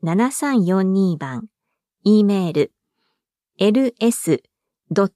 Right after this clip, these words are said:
トエムエーエルエーワイエスアイエードットエルエスアットマークジーエムエーアイエルドットシーオーエムです。社会教育センター、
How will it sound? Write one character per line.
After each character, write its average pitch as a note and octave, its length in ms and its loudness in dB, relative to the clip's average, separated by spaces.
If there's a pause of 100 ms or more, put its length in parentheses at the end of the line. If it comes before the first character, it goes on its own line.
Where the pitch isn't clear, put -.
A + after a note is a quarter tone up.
(120)
ト F#3 200 0 (360)
エ F3+ 100 4
ム B3 220 4
エ A3+ 300 0
ー - 60 -10 (180)
エ F3+ 100 0
ル A#3 220 4
エ A3 300 2
ー - 60 -14 (100)
ワ G3 200 2
イ A#3+ 180 0
エ A#3 140 2
ス - 260 -8
ア G#3 160 -2
イ G#3 180 0
エ - 80 -4
ー E3 280 -4 (460)
ド G3 120 0
ッ F#3 60 -4 (160)
ト F#3+ 220 0 (280)
エ E3+ 120 0
ル A#3+ 200 4
エ A#3+ 100 2
ス - 300 -8 (420)
ア F#3 100 0
ッ F3 120 -4
ト C#4 140 0
マ C#4 160 2
ー G3+ 60 -2
ク - 280 -4 (380)
ジ F#3+ 160 0
ー A#3 200 4
エ A3+ 60 4
ム A3 140 4
エ G#3+ 320 2
ー G3+ 60 0
ア G3+ 60 0
イ F#3 180 -2
エ F3 80 -2
ル C3+ 200 -4 (160)
ド F3+ 160 0
ッ E3+ 60 -6 (140)
ト F3 200 -2 (100)
シ A#3 360 4
ー A#3 80 4
オ A3 160 2
ー G3+ 40 0
エ G3+ 100 2
ム F3 100 0
で D#3 160 -6
す。 - 240 -12 (1300)
社 F3 200 -2
会 C#4 280 0
教 C4+ 240 0
育 B3+ 180 -2
セ B3 200 2
ン A3 80 4
タ D#3 420 -6
ー、 - 0 -